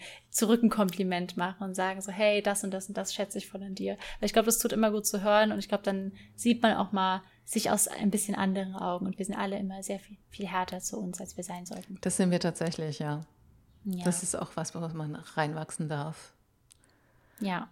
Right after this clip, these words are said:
Speaker 2: Ja, und es ist tatsächlich so, wie du gesagt hast, dass man halt,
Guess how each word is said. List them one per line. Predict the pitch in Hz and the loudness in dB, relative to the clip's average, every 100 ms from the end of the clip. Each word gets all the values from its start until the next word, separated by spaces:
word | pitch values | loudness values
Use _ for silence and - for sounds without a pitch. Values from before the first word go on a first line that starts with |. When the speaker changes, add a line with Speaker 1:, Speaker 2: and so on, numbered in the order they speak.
| _ | _
Speaker 2:
Ja, | 165 147 - | -2 -2 4
und | 226 | 6
es | 202 | 6
ist | 240 247 | 4 4
tatsächlich | 196 190 - 185 | 6 4 2 2
so, | 185 | 2
wie | 180 | 4
du | |
gesagt | 180 175 175 175 | 2 2 2 2
hast, | 175 165 185 | -2 -2 -4
dass | 180 | -4
man | 175 170 | -6 -2
halt, | 175 165 165 | 0 0 -2